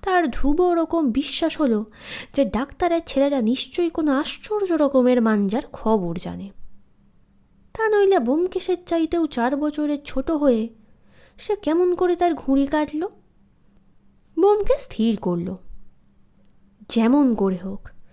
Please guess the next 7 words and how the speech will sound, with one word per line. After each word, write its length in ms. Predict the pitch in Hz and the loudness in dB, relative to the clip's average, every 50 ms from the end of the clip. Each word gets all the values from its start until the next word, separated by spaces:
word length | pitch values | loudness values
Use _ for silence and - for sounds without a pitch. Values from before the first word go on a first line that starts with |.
| - - - - - - - - - | -20 -20 -20 -20 -20 -20 -20 -4 0
ওদের 260 | 392 392 403 392 359 | 2 4 4 4 4
বাড়ির 340 | 285 254 254 262 320 330 294 | 2 2 0 2 2 2 2
মাঞ্জা 380 | 233 220 226 269 311 320 - - | 2 2 2 2 2 2 0 -2
খানিকটা 460 | - - 247 262 269 277 - 403 381 | -2 0 0 0 0 0 0 0 0
জোগাড় 400 | 233 - 214 202 214 247 320 392 - - - | 2 2 0 2 2 0 0 -2 -4 -10 -14
করতেই 500 | - - 202 214 - - - - 214 202 | -4 0 0 0 0 0 0 2 2 2
হবে। 340 | 180 160 170 175 170 196 190 | 0 -2 -6 -8 -6 -6 -6